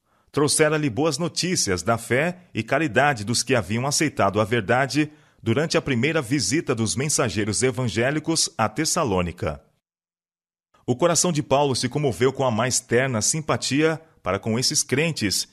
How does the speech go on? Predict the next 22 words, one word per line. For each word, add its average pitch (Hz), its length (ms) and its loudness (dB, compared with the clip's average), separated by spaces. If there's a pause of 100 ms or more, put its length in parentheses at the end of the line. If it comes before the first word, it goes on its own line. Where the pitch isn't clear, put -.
(120)
que, 107 200 -4
em 92 80 -2
meio 107 260 0
às 95 100 -2
provações 127 880 0
e 113 160 0
adversidades, 127 1040 0 (320)
se - 280 2
haviam 143 360 0
mantido 143 540 0
fiéis 151 640 0
a 165 80 -2
Deus. 98 580 -2 (600)
Desejou 110 440 0
muito 123 320 -2
visitá-los 120 720 0
pessoalmente. 101 920 -2 (560)
Como, 190 240 0
porém, 110 340 2
isso 131 220 -2
fosse 113 400 -2
impossível, 147 760 0